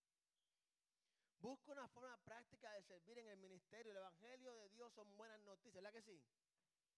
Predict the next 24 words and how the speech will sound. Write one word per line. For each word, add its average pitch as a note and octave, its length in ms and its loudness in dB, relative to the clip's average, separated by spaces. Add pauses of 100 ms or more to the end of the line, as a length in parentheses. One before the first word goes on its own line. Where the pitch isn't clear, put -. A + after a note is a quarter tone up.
(300)
Diga G#3 120 4
conmigo, G#3+ 340 0
son G3 140 -4
buenas G3+ 160 2
noticias. D#3+ 400 0 (1300)
Son A#3 180 8
buenas B3+ 200 6
noticias B3 280 4
para G#3+ 220 4
todas A3+ 160 6
las G#3+ 80 4
personas, G#3 420 -2 (180)
¿verdad F#3 160 0
que A3 60 -2
sí? F#3+ 180 0 (640)
Diga A#3+ 160 8
conmigo, B3 280 6
el G#3+ 60 4
evangelio G#3+ 460 8
de C4+ 120 10
Dios G3+ 240 2 (1120)
son A3 200 6
buenas C4 280 8
noticias A#3+ 540 2